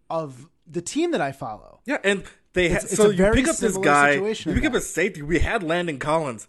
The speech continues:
Speaker 2: great safety. Oh man,
Speaker 1: Yeah,
Speaker 2: that's
Speaker 1: a
Speaker 2: the guy.
Speaker 1: lot of Giants fans are pissed about that
Speaker 2: Everyone
Speaker 1: too.
Speaker 2: was like, "How are they gonna just let that dude walk?" And you pick up an average sa-, I had to, uh, consult, uh, Roger Fish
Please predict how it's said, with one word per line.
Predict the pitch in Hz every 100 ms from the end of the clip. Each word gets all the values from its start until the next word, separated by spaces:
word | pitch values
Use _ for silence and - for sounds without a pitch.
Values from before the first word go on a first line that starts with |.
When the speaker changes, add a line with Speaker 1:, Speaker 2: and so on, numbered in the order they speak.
| _
Speaker 2:
great | 131 208 202
safety. | - 120 127 - 101 -
Oh | 170 123
man, | 123 101 127
Speaker 1:
Yeah, | 214 - _ -
Speaker 2:
that's | 202 214
Speaker 1:
a | 175
Speaker 2:
the |
guy. | 180
Speaker 1:
lot | 196
of | 226
Giants | 214 240 233
fans | 226 220 202
are | 208 165
pissed | - - 180 -
about | 175 185 185
that | 196 190
Speaker 2:
Everyone | 196 302
Speaker 1:
too. |
Speaker 2:
was | 285 170
like, | 143
"How | - 202 226
are | 208
they | 190
gonna | 180 175
just | 165 147
let | 165 165
that | 151
dude | 165 156
walk?" | 233 247 - _ _ _ -
And | 170 175 175 175 160 - _ _ _ _ _ _ _ _ _
you | 156 170
pick | 196 196
up | 185
an | 147
average | 113 127 151 165 170 151 - -
sa-, | - 170 160
I |
had | 170 190
to, | 165 143 - _ _
uh, | 139 131 127 127 - _ _ _ _ -
consult, | 160 143 - 160 147
uh, | 127 120
Roger | 147 147 120
Fish | 139 220 - -